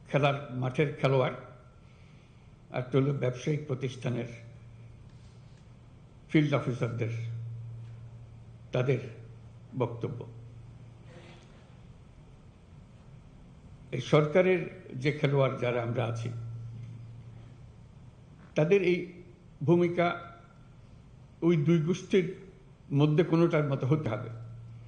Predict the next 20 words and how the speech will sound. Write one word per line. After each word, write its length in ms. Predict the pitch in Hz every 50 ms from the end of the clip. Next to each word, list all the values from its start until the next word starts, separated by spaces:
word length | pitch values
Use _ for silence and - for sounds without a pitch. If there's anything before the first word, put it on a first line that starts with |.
| - - - - - - - - - - - - - - - - - - - -
যে 80 | 123
আমরা 160 | 127 123 139 139
কী 200 | 139 - 139 131
করছি, 440 | 131 135 127 - - - - 196
কী 180 | - - 131 123
করার 300 | - - 131 135 120 123
দরকার, 360 | 123 123 123 123 - 147 180 - - -
কোথায় 240 | 135 123 147 135
আমরা 180 | 123 123 131 123
আটকে 260 | 113 - - - -
যাচ্ছি, 320 | - 123 117 - - 196 185
সেগুলো 320 | - - 135 127 117 117
নিয়ে 160 | 113 113 113
আলোচনা 360 | 113 117 120 - - 113 113
হবে 260 | - - - 151 170 202
নিশ্চয়ই। 360 | 202 196 196 - - 196 127 - - -
আজকে 380 | - 123 120 - 123 131 135 131 - -
প্রা-, 480 | - 135 - - - - - - - 135
উদ্বোধনী 400 | 127 120 139 139 139 143 139 135
অনুষ্ঠানে 500 | 131 127 131 127 - - 143 131 131